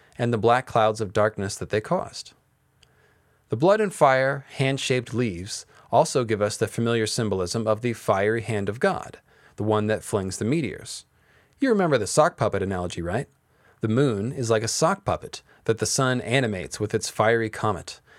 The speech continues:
and together they create the burning hand symbol. This is exactly the same as Azor Ahai slipping his fiery dragon consciousness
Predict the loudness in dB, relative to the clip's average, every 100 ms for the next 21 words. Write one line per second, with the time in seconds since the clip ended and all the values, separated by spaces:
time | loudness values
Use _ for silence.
0 | -10 -6 -2 4 4 4 2 2 0 0
1 | 2 2 0 -4 -2 -2 -2 -2 -2 -2
2 | -2 -4 -6 -10 -14 _ _ _ _ _
3 | -2 0 2 0 2 2 2 0 -2 0
4 | 0 -2 -4 -4 -2 2 2 2 0 0
5 | 0 -2 -2 0 0 -2 -2 -4 2 4
6 | 4 0 2 2 2 -2 -2 -2 0 -2
7 | -4 -4 -6